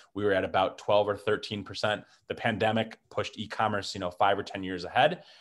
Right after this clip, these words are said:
but we're still around nineteen, twenty, twenty-one percent. So, you know, there, there is a demand for retail, for brick and mortar.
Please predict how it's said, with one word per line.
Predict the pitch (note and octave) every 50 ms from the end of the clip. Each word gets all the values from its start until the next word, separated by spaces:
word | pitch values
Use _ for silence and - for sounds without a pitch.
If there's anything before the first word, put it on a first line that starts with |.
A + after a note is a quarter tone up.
| _ _ _
but | - C3+
we're | C#3+ E3 D3+
still | - - F#3 F#3+
around | E3+ E3+ E3 C#3+ B2
nineteen, | B2 C3+ C3 B2+ - - D3 C3+
twenty, | A#2+ - - A#2+ B2 B2
twenty-one | A#2+ - - A#2 A#2 A2+ A2 G#2+ G#2
percent. | - - - - - A2 F#2+ E2 - - -
So, | - A2+ G#2+ G#2 G#2 - - - - _ _ -
you | G#2+
know, | A2+ A2 G#2 G2
there, | F#2+ G2 A2+ A#2 -
there | G#2 G#2 A#2 A#2+
is | A#2 A#2 A2 A#2
a | - A2
demand | F#2+ - A2 G2 G2+ A2 A#2 B2+ C3 C3 C3
for | - A2
retail, | G2 G#2+ A#2 A#2+ A#2 - B2+ A#2 A2+
for | A2 - G#2+
brick | F2+ - A2+ A2+ A2+
and | A#2 G#2+
mortar. | G#2 G#2 G#2 G#2+ G#2+ A2 G#2+ G#2+ G#2+